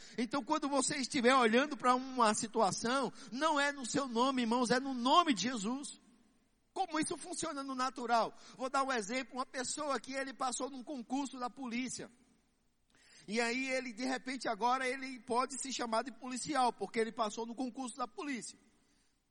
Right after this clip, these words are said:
E aí o que é que ele vai fazer? O que é que o Estado vai fazer? Vai mandar ele pra uma academia. E lá naquela academia, por um ano, ele vai, ou talvez mais, ele vai aprender como agora aquela nova vida dele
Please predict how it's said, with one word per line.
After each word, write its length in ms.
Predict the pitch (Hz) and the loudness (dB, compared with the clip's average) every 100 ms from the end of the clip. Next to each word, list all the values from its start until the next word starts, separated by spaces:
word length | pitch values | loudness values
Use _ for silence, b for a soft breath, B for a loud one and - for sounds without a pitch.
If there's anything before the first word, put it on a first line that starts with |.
| _ _ _ | _ _ _
E 80 | 220 | 0
aí 120 | 269 | 0
o 40 | |
que 120 | 247 302 | -2 -8
é 20 | |
que 100 | 320 | -8
ele 120 | 294 | -6
vai 120 | 262 | -6
fazer? 460 | 262 285 240 254 226 | -4 -4 -2 -2 -2
O 80 | 196 | -2
que 80 | |
é 60 | 269 | -8
que 320 | 247 254 214 b b | -8 -8 -8 b b
o 140 | 240 240 | -10 -8
Estado 460 | - - 247 254 | -6 -6 -6 -4
vai 120 | 220 | -4
fazer? 400 | 233 247 214 220 | -2 -2 0 2
Vai 160 | 208 226 | 2 0
mandar 300 | 220 233 240 | -2 -4 -4
ele 100 | 240 | -4
pra 160 | 220 233 | -2 -2
uma 140 | 240 | -2
academia. 640 | 226 233 226 214 233 214 - - - _ B - | -2 -2 -2 -4 -2 -4 -6 -16 -20 _ B -2
E 100 | 220 | 2
lá 120 | 269 | 2
naquela 360 | 269 - 254 | 2 0 0
academia, 640 | 254 - 233 214 208 247 247 | -2 -2 0 2 0 0 0
por 240 | 240 240 | 2 0
um 200 | 285 269 | 0 -2
ano, 340 | 262 277 226 | 0 0 0
ele 180 | 226 226 | -2 -2
vai, 380 | 185 214 233 208 B | 0 0 0 -4 B
ou 240 | - 226 220 | 0 0 0
talvez 460 | 202 202 180 208 | -2 -4 -2 -4
mais, 360 | 180 214 247 202 | -4 -2 0 0
ele 160 | 233 220 | -4 -2
vai 160 | 220 | 0
aprender 600 | 254 247 269 262 220 269 269 | 0 -2 -4 -4 -2 -2 -4
como 280 | 302 320 349 | -4 -2 0
agora 540 | 269 202 233 262 180 B B - | 0 2 2 4 0 B B -8
aquela 440 | 214 - 262 240 | -6 -2 -2 0
nova 460 | 220 277 320 254 196 | 2 4 4 2 0
vida 400 | 175 277 269 208 | -2 -4 -2 -4
dele 480 | 165 190 196 254 | 0 0 0 -4